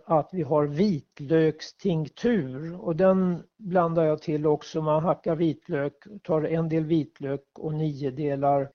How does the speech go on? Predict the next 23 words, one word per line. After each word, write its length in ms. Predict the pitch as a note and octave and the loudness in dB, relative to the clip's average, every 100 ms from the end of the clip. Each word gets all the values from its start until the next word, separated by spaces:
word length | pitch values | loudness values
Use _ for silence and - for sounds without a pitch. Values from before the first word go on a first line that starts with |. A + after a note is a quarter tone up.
| - | -16
sprit, 600 | - G3 A3+ A#3+ A3+ - | 0 2 4 2 -2 -8
och 80 | F3 | -4
det 100 | D#3+ | -4
ska 180 | - E3 | 0 0
väl 180 | D#3+ E3 | 2 4
egentligen 520 | D#3 F3 E3+ - E3 | 4 4 0 -4 0
vara 200 | D3+ D3+ | 2 2
sjuttio 420 | - D#3+ - - | 0 -6 -6 -12
procentig, 600 | E3 D3+ D#3+ D#3 - E3+ | -10 -6 -4 -6 -6 -6
men 160 | D3+ D3+ | -4 -4
vi 100 | D3 | -6
köper 380 | - E3 - | -6 -6 -6
det 60 | E3 | -8
på 180 | - D#3 | -6 -10
systemet 680 | - E3+ - C#3 C#3+ C#3+ | -10 -12 -8 -8 -8 -10
så 120 | - D#3+ | -10 -12
det 140 | D#3 | -10
blir, 320 | D#3 E3 D#3+ - _ - E3+ F3+ | -8 -4 -6 -8 _ 2 2 2
<clears throat> 460 | A#2+ - _ - | -4 -14 _ -8
det 160 | - A#2+ | 4 4
blir 340 | D#3 D#3 D3+ F3 A3 | 6 4 4 0 -4
renat 460 | E3 E3 C#3+ D3+ - | 0 2 4 0 2
brännvin. 480 | D#3+ C#3 C3 C3 | 0 0 -2 -4